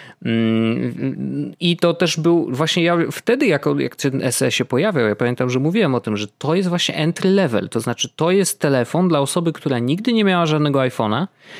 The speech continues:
i może za oczywiście, no, wyższą cenę niż Androidy, chociaż gdzieś tam, no, powiedzmy, że wiesz, te, w zależności od półki cenowej, od tego, jak bardzo, czy to jest flagowiec, czy nie,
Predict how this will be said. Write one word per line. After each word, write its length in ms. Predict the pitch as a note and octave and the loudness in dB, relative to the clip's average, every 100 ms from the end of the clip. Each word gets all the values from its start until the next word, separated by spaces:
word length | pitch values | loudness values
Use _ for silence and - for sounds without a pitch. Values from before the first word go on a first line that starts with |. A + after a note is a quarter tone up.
| - - D#3+ | -18 -6 0
i 100 | D3 | 2
może 500 | D#3+ E3 E3+ D#3+ D#3 - _ _ _ _ _ - | 2 2 2 0 -2 -10 _ _ _ _ _ -6
za 540 | C3+ B2 C#3+ C3+ C3 - | -2 0 0 0 -2 -2
oczywiście, 640 | D3 - D3+ F3+ - C#3 | -4 0 0 0 0 0
no, 120 | B2+ | 0
wyższą 440 | A#2 F3+ - D3+ C#3 | 0 0 0 0 0
cenę 340 | C#3 C3 B2+ | 0 0 2
niż 240 | B2+ A#2 B2+ | 0 0 0
Androidy, 640 | A#2+ B2 A#2 G#2 A2 D3+ | 0 2 2 2 0 0
chociaż 340 | F3+ D#3+ D3 | 0 0 0
gdzieś 300 | C3 C3 C3 | 0 0 0
tam, 340 | C3+ A#2 A2+ A2+ | -2 -2 0 -2
no, 120 | A#2 | -2
powiedzmy, 520 | - A2+ A#2+ - A2+ | -2 0 0 -2 -4
że 240 | G#2 G#2 G2 | -2 -2 0
wiesz, 400 | F#2 F2+ - - | -2 -4 -8 -6
te, 140 | G#2 A2+ | -8 -6
w 160 | G#2+ A2+ | -6 -2
zależności 540 | A2+ G#2+ A2 - B2+ | 0 0 -4 -4 -6
od 100 | - | -6
półki 680 | - E3 E3+ D#3 - D#3 C3+ | 0 4 4 2 2 0 2
cenowej, 720 | D3+ C#3+ C#3+ C#3+ B2+ B2 A2+ | 0 0 0 0 2 2 2
od 160 | G#2 | 0
tego, 180 | G#2 G#2 | -2 0
jak 200 | G2+ G#2 | 0 0
bardzo, 600 | G#2+ G#2+ G#2 - G#2+ G#2 G2 | -2 -2 -2 -2 0 0 -4
czy 160 | - A2 | -6 -6
to 140 | - | -2
jest 160 | G2+ G2+ | -4 -2
flagowiec, 640 | - A#2+ D#3 D3+ C3+ - | -2 0 2 2 0 -2
czy 180 | - - | -6 -4
nie, 340 | A#2+ C3+ C#3 | 0 0 0